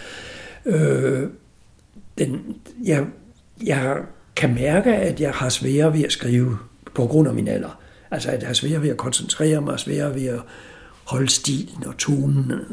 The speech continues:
tonearten ret langt. Så det er skrevet en bevidst, eller lavet sådan en, en ret naiv fyr, som, som jeg synes, jeg kunne dække sprogligt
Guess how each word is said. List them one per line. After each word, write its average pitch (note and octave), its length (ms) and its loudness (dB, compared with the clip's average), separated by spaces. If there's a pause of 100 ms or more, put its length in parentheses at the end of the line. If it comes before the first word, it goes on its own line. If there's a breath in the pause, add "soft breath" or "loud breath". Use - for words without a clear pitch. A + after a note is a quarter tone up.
(140)
tonearten - 760 -4
ret - 220 -10
langt. - 300 -10 (460 loud breath)
Så C#3+ 180 4
det D#3 260 2
er C#3 60 -2
skrevet - 640 0
en C3 220 -6 (140)
bevidst, D3+ 720 0 (180)
eller B2 180 -6 (460)
lavet D#3 440 0
sådan D#3 220 0
en, C3+ 380 -2
en F3+ 220 -4 (300)
ret D3+ 100 -4 (200)
naiv C#3 520 0 (220)
fyr, B2+ 380 -2 (540 loud breath)
som, C3+ 280 2 (960 loud breath)
som C3+ 240 -2
jeg B2+ 120 -2
synes, D#3 240 -2
jeg C3+ 100 -2 (200)
kunne D#3 160 -4
dække D3 380 2
sprogligt C3 720 0